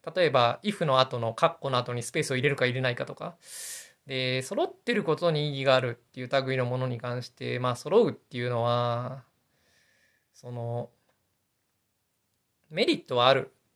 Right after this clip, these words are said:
と思うし、まあ、揃ってた方がいいとも思うんですけどね。実際気になる人もいて、揃ってないと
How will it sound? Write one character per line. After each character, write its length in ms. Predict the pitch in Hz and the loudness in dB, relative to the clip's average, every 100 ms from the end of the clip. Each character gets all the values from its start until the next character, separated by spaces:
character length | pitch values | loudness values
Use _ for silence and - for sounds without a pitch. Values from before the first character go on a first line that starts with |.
| _ | _
と 100 | - | -14
思 220 | 127 131 | -6 -4
う 40 | 131 | -4
し、 360 | - 127 120 - | -8 -12 -12 -8
ま 120 | 160 | -6
あ、 20 | |
揃 180 | 151 214 | -4 -6
っ 80 | 349 | -6
て 80 | - | 0
た 100 | 175 | 2
方 120 | 156 | 6
が 100 | 143 | 4
い 120 | 202 214 | 4 -2
い 40 | |
と 180 | - 139 | -8 -4
も 80 | 131 | -2
思 160 | 147 | 2
う 60 | 220 | 0
ん 60 | 123 | 0
で 80 | |
す 80 | 117 | -4
け 80 | - | -6
ど 120 | 120 | -6
ね。 280 | 123 127 120 | -2 -4 -4
実 140 | 151 135 | -8 -6
際 300 | - 233 220 | 4 4 4
気 140 | - | -2
に 100 | 220 | 4
な 100 | 311 | 6
る 80 | 247 | 6
人 180 | - 135 | 4 -2
も 100 | 127 | -2
い 60 | |
て、 380 | 120 131 127 - _ _ _ _ _ _ | 0 2 2 0 _ _ _ _ _ _
揃 240 | - 214 294 | -4 2 2
っ 100 | - | 4
て 100 | 156 | 6
な 120 | 151 | 6
い 120 | 143 | 6
と 380 | - 127 120 - | 2 0 0 -2